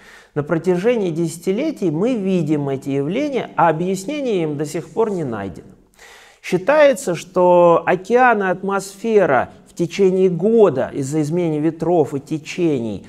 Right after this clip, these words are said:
сказываются на вот этих вот неоднородностях вращения Земли, а многолетние такие вековые тренды, тренды — это тенденции, они, э, не связаны,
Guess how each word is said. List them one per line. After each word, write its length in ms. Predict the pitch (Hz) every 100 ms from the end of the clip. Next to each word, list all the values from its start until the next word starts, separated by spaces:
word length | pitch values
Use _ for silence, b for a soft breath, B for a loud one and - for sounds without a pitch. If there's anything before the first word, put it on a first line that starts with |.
| B
сказываются 840 | - 180 156 147 131 123 - 127
на 320 | 127 127 110
вот 260 | - 120 123
этих 300 | 120 127 113
вот 200 | 120 -
неоднородностях 880 | 131 123 139 139 120 117 113 120 -
вращения 640 | 120 123 - 131 110 113
Земли, 480 | 113 139 185 311 370 B B B B
а 160 | - 156
многолетние 960 | 175 185 170 175 240 359 330 202 170 139
такие 420 | 143 143 156 143
вековые 680 | 135 151 180 180 202 196 143
тренды, 840 | 143 143 156 143 123 104 107 90 - 127 -
тренды — 340 | 143 165 123 113
это 200 | - 110
тенденции, 640 | 135 139 113 92 92 - B B B B
они, 300 | - 165 247
э, 800 | 294 - - 156 - - - -
не 160 | 170 226
связаны, 720 | 254 254 208 165 147 113